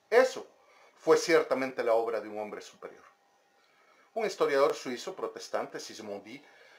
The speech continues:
piensa que ningún hombre había hasta entonces conducido en Francia los asuntos con una más sorprendente capacidad, con un tan profundo conocimiento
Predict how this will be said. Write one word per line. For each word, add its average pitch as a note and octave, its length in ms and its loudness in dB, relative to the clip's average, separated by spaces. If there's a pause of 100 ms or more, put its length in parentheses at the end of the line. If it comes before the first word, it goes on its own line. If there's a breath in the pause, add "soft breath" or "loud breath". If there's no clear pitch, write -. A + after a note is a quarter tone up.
(120 loud breath)
piensa F#3+ 280 2
que F3 120 -2
ningún E3 340 0
hombre F#3 260 6
había D#3+ 240 4
hasta D#3 220 -4
entonces D3+ 640 -4
conducido C#3+ 540 -8
en C#3 100 -8
Francia C#3 400 -2
los B2+ 180 -8
asuntos C3 460 -12
con A#2+ 180 -10
una A#2+ 160 -6
más A2 220 -6
sorprendente G2+ 960 -8
capacidad, - 500 -14 (1300 soft breath)
con C#3 240 2
un D#3+ 220 -4
tan D#3 320 4
profundo C#3+ 600 -4
conocimiento B2+ 920 -6